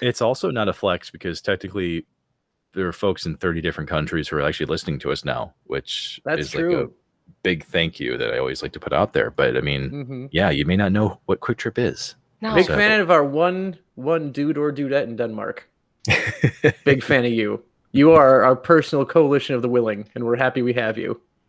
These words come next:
Speaker 1: And speaking of the willing, we're happy you're joining us today as we do what we've done before with some of these topics. We're gonna be digging into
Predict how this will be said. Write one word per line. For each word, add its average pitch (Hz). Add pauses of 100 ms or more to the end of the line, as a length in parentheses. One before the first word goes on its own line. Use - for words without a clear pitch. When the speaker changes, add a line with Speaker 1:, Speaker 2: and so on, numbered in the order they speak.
(960)
Speaker 1:
And -
speaking 131
of 98
the 90
willing, 85
we're 78
happy 101
you're 90
joining 78
us 76
today 90
as 78
we 104 (300)
do 156
what -
we've 135
done 98
before 82
with 78
some 90
of 82
these 80
topics. -
We're 78
gonna 92
be 104
digging 85
into 80